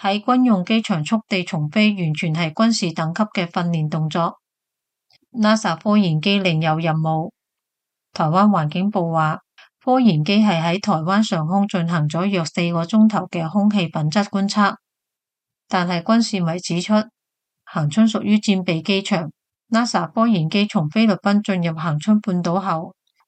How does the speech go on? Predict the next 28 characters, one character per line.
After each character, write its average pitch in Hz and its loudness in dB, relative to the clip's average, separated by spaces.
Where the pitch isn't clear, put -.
就 180 -2
放 185 0
下 175 0
機 226 2
輪 190 0
做 180 -4
低 214 2
空 208 4
通 208 2
過 175 -2
飛 202 0
行， 185 -2
非 247 0
常 180 -2
唔 147 0
尋 151 -2
常。 170 -6
到 208 0
台 175 0
南 151 0
同 156 -2
埋 151 -2
嘉 220 2
義 170 0
機 214 2
場 175 0
更 180 -2
直 180 -6